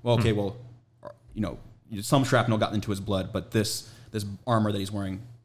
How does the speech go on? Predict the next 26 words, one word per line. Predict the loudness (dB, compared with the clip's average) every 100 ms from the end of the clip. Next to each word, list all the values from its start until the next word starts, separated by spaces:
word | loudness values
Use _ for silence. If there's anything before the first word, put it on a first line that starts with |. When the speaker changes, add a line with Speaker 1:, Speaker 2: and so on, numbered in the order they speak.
| _ -10
Speaker 1:
saved | -6 -6
a | -6
lot | -8
of | -8
it. | -12 -14 -18 -20 _
So | -10 -2
I, | 0 2
you | 2
know, |
I've | 2
heard | 0
people | 0 -2
say, | -4 -4
like, | -2 0
"Oh, | 0
that, | 0 -2
that | -4 -8 -10
first, | -2 -2 -2 -10 -18 -20 -20 _ _
you | -2
know, | -2 -4 -14 _ _ _
first | -2 2
missile | 0 0
should | -2 -2
have |
killed | 0 -2
him," | -2